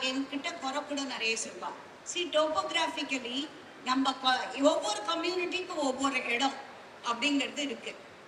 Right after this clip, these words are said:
Geographically also. கோயம்புத்தூர் ஏரியானா கவுண்டர் ஏரியா, திருநெல்வேலியா இருந்தாக்க பிள்ளைமார்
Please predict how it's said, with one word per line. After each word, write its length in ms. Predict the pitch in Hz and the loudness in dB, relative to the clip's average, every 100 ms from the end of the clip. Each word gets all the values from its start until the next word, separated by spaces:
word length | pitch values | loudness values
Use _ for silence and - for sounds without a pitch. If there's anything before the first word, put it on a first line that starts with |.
| - - - - - | -20 -20 -18 -20 -4
Geographically 800 | 233 247 277 285 302 302 247 226 | -2 0 2 2 2 -4 -4 -2
also. 380 | 196 196 - - - - - - - - - - - | -2 0 -2 -4 -10 -16 -18 -20 -20 -20 -20 -20 4
கோயம்புத்தூர் 540 | 262 294 302 302 302 269 | 6 6 4 0 2 4
ஏரியானா 440 | 262 254 262 349 247 | 4 0 0 0 2
கவுண்டர் 380 | 220 214 202 | 2 2 -4
ஏரியா, 280 | 180 165 156 - - - - - - - - - - - - - | -4 -8 -10 -12 -18 -18 -20 -20 -20 -20 -20 -20 -20 -20 -20 -4
திருநெல்வேலியா 720 | 269 294 320 311 294 277 254 247 | -2 -2 -4 2 2 2 0 0
இருந்தாக்க 400 | 233 233 233 277 381 - - - - - - - - - - - - - - | -4 -8 -8 -6 -8 -10 -14 -18 -20 -20 -20 -20 -20 -20 -20 -20 -20 -20 -10
பிள்ளைமார் 640 | 254 247 233 214 220 262 | -6 -2 -2 0 -2 -2